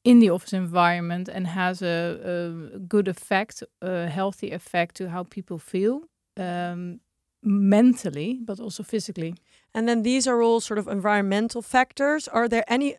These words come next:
Speaker 2: other factors that we need to take into account?
Speaker 1: Yes, definitely. There is, there's a huge impact on mental health as well. Um, so it also helps to reduce stress, for example, that people feel welcome, that they have breakout areas,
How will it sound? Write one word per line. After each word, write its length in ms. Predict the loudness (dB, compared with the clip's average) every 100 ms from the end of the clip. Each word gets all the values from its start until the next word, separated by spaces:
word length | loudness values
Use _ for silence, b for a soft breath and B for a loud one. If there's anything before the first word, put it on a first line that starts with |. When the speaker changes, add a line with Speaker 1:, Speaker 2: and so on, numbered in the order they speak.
| _ -2
Speaker 2:
other 240 | 0 0
factors 480 | 0 -4 -2 -6 -4
that 140 | -4
we 80 | 0
need 180 | -2 -2
to 80 | -4
take 260 | -2 0
into 200 | 0 -2
account? 580 | -2 0 2 0 -2 -12 _ _
Speaker 1:
Yes, 300 | 2 4 4 2
definitely. 580 | 0 2 0 0 -2
There 220 | 2 2 4
is, 280 | 4 2 0
there's 380 | 2 6 8 6
a 40 | 4
huge 280 | 4 2 2
impact 480 | 2 4 2 2
on 200 | 2 4
mental 380 | 4 4 2 0
health 300 | 2 0 -2
as 160 | -6 0
well. 460 | 2 2 2 -2 -2
Um, 440 | 2 4 4 0 0
so 200 | 0 0
it 100 | -2
also 280 | -2 -4
helps 420 | 0 0 0 -2 -6
to 100 | -4
reduce 420 | -4 0 -2 -2
stress, 320 | 0 0 0
for 180 | -4 -6
example, 640 | -6 -6 -6 -8 -12 -12 b b b -4
that 200 | -2 0
people 300 | 0 0 -2
feel 340 | 0 2 4
welcome, 520 | 4 2 2 -2 -2
that 140 | -2 -6
they 120 | -4
have 280 | -2 -2 -2
breakout 420 | -2 0 -2 0
areas, 640 | 2 2 2 -4 -10 -14